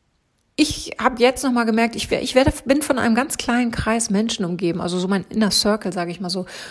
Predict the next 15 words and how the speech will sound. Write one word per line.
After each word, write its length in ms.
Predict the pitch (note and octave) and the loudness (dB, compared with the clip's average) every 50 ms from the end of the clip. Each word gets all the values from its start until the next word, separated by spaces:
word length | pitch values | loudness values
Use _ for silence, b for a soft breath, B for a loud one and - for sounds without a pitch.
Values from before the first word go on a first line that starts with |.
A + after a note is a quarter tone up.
| B B B B | B B B B
Und, 440 | - A3 A3+ A#3 A3 G#3+ G#3+ G#3+ - - - | -2 0 2 4 4 2 2 0 -2 -4 -4
ähm, 240 | G#3+ G#3 G#3 G3+ G#3 - | -2 0 0 -2 -2 -2
da 120 | - A#3 | -2 -2
bin 120 | - C4+ C#4 | 0 0 -2
ich 140 | C#4+ C#4+ | -2 0
so 160 | - C#4+ D4 D4 | 2 2 2 4
dankbar. 460 | D4 - B3+ C#4+ D4 - - F#3 F3 | 4 2 0 0 0 -2 -2 0 0
Das 160 | G3 A3 A3+ | 0 2 2
sind 280 | - C4+ C4+ C#4+ - - | 2 2 0 -2 -2 -2
Menschen, 680 | A3 A3 A#3 A#3+ - - C4+ C4+ C4+ C#4+ C#4+ C#4+ - | -2 0 0 0 -2 -2 -2 -2 -2 -4 -6 -8 -6
die 420 | - A3+ G#3 G3+ G3+ G#3+ A#3+ C4 C4+ | -2 0 2 2 2 2 0 -2 -2
sind 240 | A3 F#3+ F#3+ F#3 | 0 0 -2 -2
für 140 | - - B3 | -2 -2 -2
mich 200 | B3 C#4 D4 D4+ | 0 2 2 4
da. 380 | - D4+ C#4 G#3 D#3+ D#3+ - | 6 6 6 6 4 2 -2